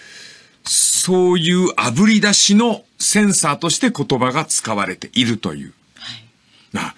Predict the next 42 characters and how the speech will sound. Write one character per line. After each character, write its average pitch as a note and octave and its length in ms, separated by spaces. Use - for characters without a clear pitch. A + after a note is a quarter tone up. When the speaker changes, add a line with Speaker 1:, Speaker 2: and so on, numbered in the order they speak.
Speaker 1:
そ - 220
こ C3+ 100
ま C#3 140
で A#2+ 100
言 C3 280
葉 C#3+ 120
が G2 240
複 - 300
雑 C#3 280
に B2+ 140
な C3+ 140
っ - 60
た - 180
と C3 100
い B2+ 80
う B2+ 100
こ B2 140
と D3+ 300
な A#2+ 120
ん A#2+ 60
で G#2+ 80
あ - 20
り G#2 80
ま G#2+ 80
し - 80
ょ C3+ 40
う F3 40
ね、 G#3 60
現 C3+ 180
代 G#2+ 140
社 G#2 140
会 D#2+ 200
で C2+ 100
は。 - 120
こ G3+ 120
の G3 140
毛 - 160
づ G3+ 220
く G#3 220
ろ F3+ 140
い D3 80
の A#2 200